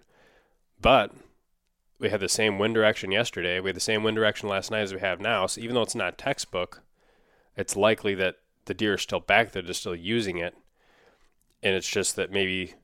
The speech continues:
you know, this area is so big that they, they could be adjusting slightly what they're doing, but that said, they're not gonna just, you know, make a huge move.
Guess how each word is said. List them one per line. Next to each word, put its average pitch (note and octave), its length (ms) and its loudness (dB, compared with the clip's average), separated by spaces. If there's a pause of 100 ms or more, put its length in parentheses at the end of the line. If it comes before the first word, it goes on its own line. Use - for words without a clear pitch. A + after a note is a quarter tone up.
(140)
you G2+ 100 -4
know, E2 180 -4
this G#2 200 0
area G#2 220 4
is F2 80 -2
so F#2 160 -2
big A2+ 280 4
that G2+ 120 -4
they, F#2 220 -4 (180)
they G2 100 2
could A2 260 4
be F#2+ 120 2
adjusting F#2+ 480 0
slightly G2+ 380 -2
what A#2 140 0
they're B2 120 -4
doing, C3+ 300 -2 (580)
but F#2+ 320 2
that G2+ 180 4
said, A2 260 2
they're F#2 100 -2
not F#2+ 340 0
gonna F#2 200 -2
just, E2+ 240 -8 (460)
you G2 80 -12
know, D2 140 -14 (200)
make G#2 180 0
a F2 60 2
huge G2 300 -4
move. F#2+ 400 -2